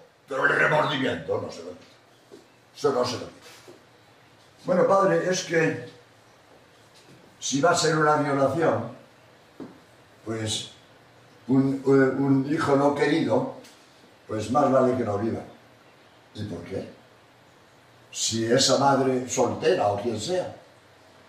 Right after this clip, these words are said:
no quiere el hijo, que lo dé en adopción. Pero ¿por qué vamos a matar a un, a un ser inocente? Es que un maníaco sexual ha violado a una chica.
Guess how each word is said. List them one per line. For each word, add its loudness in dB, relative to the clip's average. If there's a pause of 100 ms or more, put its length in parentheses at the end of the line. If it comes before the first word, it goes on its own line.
(100)
no -2
quiere 2
el 0
hijo, -4 (200)
que 0
lo 2
dé 2
en 2
adopción. -2 (1080)
Pero -2
¿por -6
qué 2
vamos 2
a 0
matar -2 (320)
a 0
un, -2 (200)
a 2
un -4
ser -2
inocente? -4 (880)
Es 2
que 4
un 4
maníaco 2
sexual 2 (380)
ha 4
violado 6
a 4
una 0
chica. -6